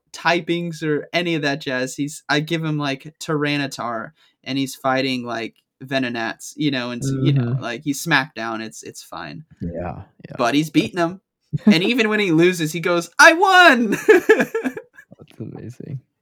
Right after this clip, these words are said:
Speaker 2: We'll get him. Yeah, he'll be, uh, he'll be a Pokemon legend one day, for
Speaker 1: Oh,
Speaker 2: sure.
Speaker 1: yeah.
Speaker 2: Yeah.
Speaker 1: Um, okay, so
Speaker 2: Anyway,
Speaker 1: we
Speaker 2: we gotta
Speaker 1: got,
Speaker 2: go
Speaker 1: uh,
Speaker 2: through some of these things real quick, but, um, 'cause I think we're running low on time, but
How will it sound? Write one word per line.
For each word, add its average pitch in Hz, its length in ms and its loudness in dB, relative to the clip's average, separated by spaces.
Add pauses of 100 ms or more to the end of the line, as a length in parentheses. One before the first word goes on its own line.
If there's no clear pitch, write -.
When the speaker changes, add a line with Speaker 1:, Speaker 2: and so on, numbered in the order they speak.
(1500)
Speaker 2:
We'll 110 140 -8
get 107 200 -2
him. 95 280 -2 (260)
Yeah, 95 260 -4
he'll 120 180 -2
be, 110 260 2
uh, 92 360 0 (580)
he'll 113 100 -10
be 104 80 -6
a - 40 -8
Pokemon 98 400 -6
legend 87 320 -6
one 82 160 -8
day, 82 240 -8 (100)
for - 80 -16
Speaker 1:
Oh, - 20 -14
Speaker 2:
sure. 147 320 -10
Speaker 1:
yeah. - 200 -12 (720)
Speaker 2:
Yeah. 143 240 -6
Speaker 1:
Um, 143 260 -10 (220)
okay, 160 340 -4
so - 120 0
Speaker 2:
Anyway, 208 160 6
Speaker 1:
we - 40 2
Speaker 2:
we 190 60 -2
gotta 180 240 6
Speaker 1:
got, - 20 -2
Speaker 2:
go 180 60 0
Speaker 1:
uh, 170 260 2
Speaker 2:
through 160 140 -4
some 185 280 -4
of 151 60 -6
these 127 240 -2
things 123 460 0
real 131 180 4
quick, 127 500 -2 (280)
but, 123 280 2
um, 104 640 4
'cause 131 120 -4
I 117 60 -2
think 123 140 0
we're 113 100 2
running 110 220 0
low 104 100 2
on 98 120 2
time, 113 320 -2
but 101 220 2